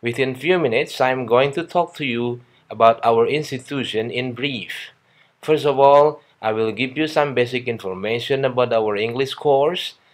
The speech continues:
then I will continue with our branches. After that,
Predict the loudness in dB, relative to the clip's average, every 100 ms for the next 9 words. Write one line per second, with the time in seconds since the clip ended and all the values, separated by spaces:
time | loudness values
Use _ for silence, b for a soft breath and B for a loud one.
0 | b -8 0 2 4 2 0 0 0 -4
1 | -4 -2 -2 -2 -6 -2 -2 -2 0 2
2 | 2 0 -8 -10 -12 -18 -20 _ _ _
3 | _ _ -2 0 0 4 4 2